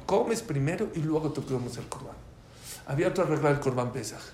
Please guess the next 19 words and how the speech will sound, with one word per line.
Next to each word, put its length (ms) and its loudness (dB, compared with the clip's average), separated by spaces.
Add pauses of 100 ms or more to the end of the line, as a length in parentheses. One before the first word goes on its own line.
(540)
No 80 0
puedes 240 4
romper 340 4
los 180 2
huesos. 580 -6 (880)
Es 200 2
azul. 380 4 (140)
Bueno, 200 4
está 200 10
rico 460 6
el 120 0
pollo. 500 4 (1000)
No 160 -4
puedes. 520 -14 (1400)
Dices 300 -2
los, 280 -4 (120)
"Jajamín, 360 -2
¿por 300 -4
qué? 300 2